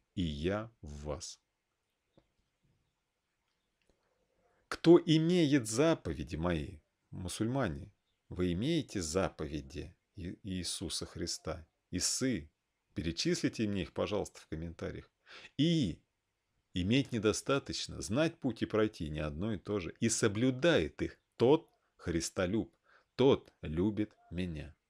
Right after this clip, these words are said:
А кто любит меня, тот возлюблен будет Отцом моим, и я возлюблю его и явлюсь ему сам. Иуда Искариот говорит ему: «Господи, что это, что ты хочешь явить себя нам, а не миру?»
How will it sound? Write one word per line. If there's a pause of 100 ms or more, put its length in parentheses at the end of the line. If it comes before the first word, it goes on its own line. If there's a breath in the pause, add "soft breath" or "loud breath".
(640 loud breath)
А
кто
любит
меня,
тот
возлюблен
будет
Отцом
моим,
и
я
возлюблю
его
и
явлюсь
ему
сам. (1400 soft breath)
Иуда
Искариот
говорит
ему:
«Господи, (140)
что
это,
что
ты
хочешь
явить
себя
нам,
а
не
миру?»